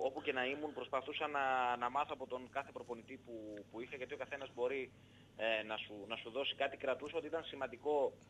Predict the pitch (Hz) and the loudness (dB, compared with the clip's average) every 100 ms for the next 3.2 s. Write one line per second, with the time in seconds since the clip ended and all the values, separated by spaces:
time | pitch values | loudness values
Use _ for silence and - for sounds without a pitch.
0 | - - - 113 113 - 117 127 143 143 | -20 -20 -4 0 2 0 0 2 2 0
1 | 127 120 117 113 107 107 107 107 117 143 | -2 0 2 4 2 0 -4 -2 -2 -4
2 | 151 160 160 135 120 156 - 147 123 135 | -2 -4 -4 -4 -2 -2 -2 -6 -4 -4
3 | 160 - | -4 -6